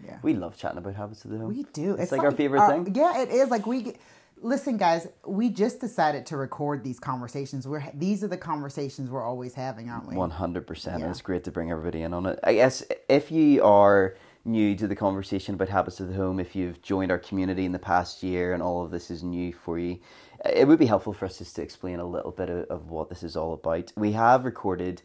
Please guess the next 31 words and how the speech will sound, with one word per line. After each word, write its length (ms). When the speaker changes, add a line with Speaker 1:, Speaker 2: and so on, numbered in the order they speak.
Speaker 2:
four 480
podcasts 580
from 300
last 560
Advent, 540
um, 260
which 160
you 60
can 160
jump 220
back 240
and 100
listen 240
to 260
if 120
you 60
do 180
wanna 160
find 240
out 120
a 40
little 140
bit 160
more, 580
um, 180
around 240
what 120
this 180
is 80
about. 420
But 220